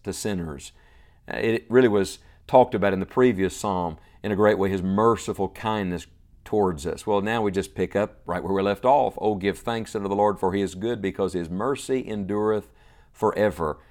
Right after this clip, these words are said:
And then we read this list. "Let Israel now say that his mercy endureth forever. Let the house of Aaron now say that his mercy endureth forever.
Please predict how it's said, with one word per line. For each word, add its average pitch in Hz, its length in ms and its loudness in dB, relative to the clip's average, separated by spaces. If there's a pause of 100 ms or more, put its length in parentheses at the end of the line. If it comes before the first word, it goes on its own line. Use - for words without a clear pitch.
(360)
And 127 160 -2
then 196 100 4
we 254 80 2
read 175 220 4
this 123 180 -2
list. 95 460 0
"Let 180 220 2
Israel 127 400 4
now 82 220 -4
say 87 340 0
that 92 160 0
his 90 140 -2
mercy 95 400 -2
endureth 85 340 -2
forever. 73 540 -4
Let 151 320 -2 (320)
the - 80 -2
house 175 260 0
of 160 80 -2
Aaron 170 400 2
now 82 180 -4
say 82 380 -4
that 92 200 0
his 85 140 -2
mercy 92 520 -2
endureth 92 400 -2
forever. 101 340 0